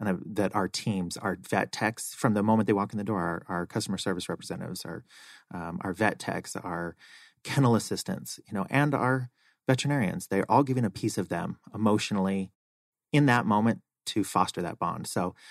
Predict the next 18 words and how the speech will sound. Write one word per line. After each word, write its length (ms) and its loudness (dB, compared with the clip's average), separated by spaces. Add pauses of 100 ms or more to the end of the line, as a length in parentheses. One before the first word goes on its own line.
(180)
you 60 -2
know, 80 2
compassion 440 -2
fatigue 260 -6
is 100 0
something 220 -2
that 100 0
we 140 8
talk 240 -2
about, 300 0 (400)
um, 240 -2
as 180 2
well, 160 6
and 100 2
making 220 0
sure 160 -2
that 220 -4
we, 340 -4